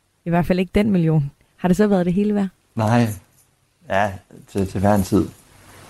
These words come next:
Speaker 2: Vi, øh, vi er stadigvæk unge, så vi har hele livet foran os. Vi, stadig, vi skal jo arbejde til i mange år endnu, så vi skal nok nå at få sparet nogle penge op igen.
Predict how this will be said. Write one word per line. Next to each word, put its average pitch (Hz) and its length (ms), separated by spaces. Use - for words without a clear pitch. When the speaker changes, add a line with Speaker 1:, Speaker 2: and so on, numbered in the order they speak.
Speaker 2:
Vi, 101 280
øh, 90 160
vi 113 60
er 117 40
stadigvæk 120 340
unge, 117 300
så 92 360
vi 92 140
har 113 200
hele 117 160
livet 113 180
foran 104 240
os. 92 180
Vi, 98 60
stadig, 98 220
vi 98 40
skal 107 160
jo 101 80
arbejde 110 280
til 95 180
i - 80
mange 113 240
år 113 120
endnu, 113 180
så 95 260
vi 95 100
skal 107 160
nok 110 140
nå 107 140
at 101 60
få 101 80
sparet 98 240
nogle 95 120
penge 98 180
op 95 160
igen. 98 220